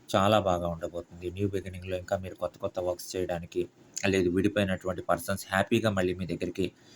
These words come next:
రావడానికి so ఛాన్స్ అయితే ఉందని చెప్పేసి so యూనివర్స్ మనకి చెప్తూ ఉంది. So and నెక్స్ట్ లాస్ట్ అండి, కాన్ఫిడెంట్‌గా ఉండండి. So యూనివర్స్ కరెక్ట్ మెసేజ్ ఇస్తుందండి. మనం ఏ,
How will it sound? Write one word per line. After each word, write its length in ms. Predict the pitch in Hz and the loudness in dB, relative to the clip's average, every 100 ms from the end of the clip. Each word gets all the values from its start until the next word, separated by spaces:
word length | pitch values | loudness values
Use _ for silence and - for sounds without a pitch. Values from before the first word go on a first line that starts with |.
| - _ | -20 _
రావడానికి 600 | 98 95 90 87 85 95 - | 4 6 6 2 0 -2 -4
so 120 | - 101 | 0 0
ఛాన్స్ 300 | - 95 95 | 4 4 4
అయితే 200 | 92 90 87 | 2 2 0
ఉందని 320 | 85 87 80 | 0 -2 -4
చెప్పేసి 420 | 80 82 80 92 78 _ _ _ | -8 -8 -6 -4 -6 _ _ _
so 120 | - 92 | -4 2
యూనివర్స్ 400 | 90 92 90 85 - | 2 2 0 -4 -2
మనకి 300 | 85 - 87 | -4 0 -2
చెప్తూ 300 | 85 90 - 90 | -2 -8 -4 -4
ఉంది. 240 | 90 135 185 - - - | -4 -6 -8 -14 -20 -2
So 100 | - - - _ _ - _ _ _ _ _ _ - - - | 0 0 -2 _ _ -20 _ _ _ _ _ _ -20 -18 2
and 140 | 123 | 4
నెక్స్ట్ 280 | 110 107 - 107 | 4 2 2 4
లాస్ట్ 360 | 98 95 90 - | 6 6 4 0
అండి, 160 | 101 170 - - - | -2 -2 -4 -16 0
కాన్ఫిడెంట్‌గా 540 | 113 117 113 107 101 | 2 4 2 4 4
ఉండండి. 360 | 92 87 82 85 82 | 4 2 0 0 -4
So 120 | - 92 | 0 2
యూనివర్స్ 460 | 92 98 95 - - | 2 2 0 0 -6
కరెక్ట్ 280 | - 101 - | 0 0 2
మెసేజ్ 320 | 107 85 80 78 | 0 0 0 -2
ఇస్తుందండి. 480 | - 92 87 87 | -4 -6 -2 -4
మనం 180 | 90 90 90 | -4 -2 2
ఏ, 140 | 104 | 4